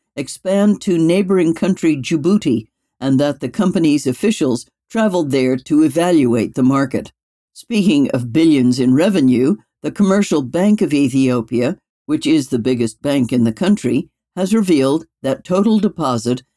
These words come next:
has reached almost nine hundred billion birr, which is about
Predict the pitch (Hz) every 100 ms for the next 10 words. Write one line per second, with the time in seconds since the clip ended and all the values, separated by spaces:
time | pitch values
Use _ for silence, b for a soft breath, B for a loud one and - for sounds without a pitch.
0 | _ - 147 147 - - 151 165 160 -
1 | 147 208 208 127 123 - _ 123 139 170
2 | 196 196 165 151 139 131 113 156 185 156
3 | 131 135 110 147 127 107 - _ _ -
4 | 156 156 147 143 - 143 175 170 135